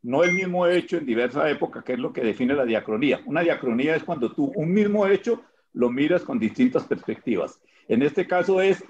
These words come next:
hechos diferentes, pero que se concatenan en sí. Son hechos aparentemente autónomos, que acaecen a lo largo de una época, pero que están unidos en sus causas o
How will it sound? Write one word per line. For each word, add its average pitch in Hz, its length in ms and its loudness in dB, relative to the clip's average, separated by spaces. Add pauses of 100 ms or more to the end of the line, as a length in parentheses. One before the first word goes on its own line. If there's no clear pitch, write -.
(180)
hechos 165 320 2
diferentes, 180 640 0 (160)
pero 120 220 0
que 113 100 -4
se 113 140 -4
concatenan 135 600 -2
en 107 140 -4
sí. - 260 -4 (220)
Son 160 180 0
hechos 196 260 0
aparentemente 175 640 0
autónomos, 151 580 -2 (420)
que 113 120 -4
acaecen 143 520 0
a 160 60 0
lo 123 100 -2
largo 143 300 0
de 147 100 4
una 156 220 2
época, 160 480 -4 (380)
pero 123 180 0
que 147 80 -2
están 156 240 -2
unidos 190 400 2
en 139 160 -6
sus - 220 -6
causas - 560 -2 (500)
o 226 320 2